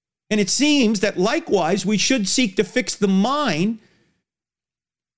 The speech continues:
in the problem, or we, we should seek to fix the mind in someone who experiences gender dysphoria,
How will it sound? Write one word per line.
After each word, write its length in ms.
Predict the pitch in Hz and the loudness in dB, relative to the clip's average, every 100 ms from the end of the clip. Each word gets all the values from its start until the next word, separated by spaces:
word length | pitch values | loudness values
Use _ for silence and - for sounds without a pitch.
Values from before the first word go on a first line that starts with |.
| _ _ _ _ _ - | _ _ _ _ _ -4
in 400 | 214 220 214 208 - _ _ _ _ _ _ _ _ 151 | 2 4 2 0 -4 _ _ _ _ _ _ _ _ -4
the 120 | 190 | -4
problem, 600 | - 233 233 202 190 190 | -2 -2 0 0 0 0
or 140 | 147 139 | 0 0
we, 220 | 165 165 | -2 -2
we 140 | 151 165 | -2 0
should 240 | - 214 | 0 -2
seek 240 | - 202 | -2 -2
to 80 | 175 | -2
fix 300 | 165 214 - | -2 -2 -4
the 100 | 165 | -4
mind 560 | 151 208 247 143 160 196 _ _ _ _ _ | -2 -2 -2 -2 -2 -4 _ _ _ _ _
in 180 | 180 180 | -2 0
someone 300 | - 226 208 | 0 0 0
who 40 | |
experiences 580 | 165 - 214 202 190 175 | 0 -2 0 0 0 -2
gender 280 | 123 196 190 | -2 -2 0
dysphoria, 720 | 170 175 240 294 285 127 - | -2 -2 0 0 2 0 -4